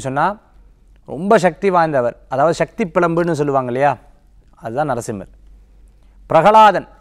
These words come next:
ஒரு குழந்தை அந்த தெய்வத்தை நோக்கி மனதார கூப்பிட்ட உடனே, ஹரிநாமத்தை சொன்ன உடனே நரசிங்கரா வந்துட்டார், நரசிங்கரா வந்துட்டார். நம்ம நரசிம்மர்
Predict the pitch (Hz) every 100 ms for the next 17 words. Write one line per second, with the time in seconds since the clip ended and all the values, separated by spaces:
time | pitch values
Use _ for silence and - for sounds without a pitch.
0 | _ - _ _ 135 127 151 175 190 185
1 | 220 - _ _ - _ _ _ _ -
2 | 127 139 214 233 - 190 175 180 208 151
3 | 170 180 180 190 196 214 220 247 247 202
4 | 202 - 190 180 190 165 - - - -
5 | 139 190 269 269 262 254 196 190 190 202
6 | 196 208 226 185 185 220 214 196 175 147
7 | 123 - - - - - _ - - -
8 | - - - 110 139 156 185 175 151 120
9 | - - - - - - - - - _
10 | - - - 127 139 139 131 160 226 180
11 | 233 214 247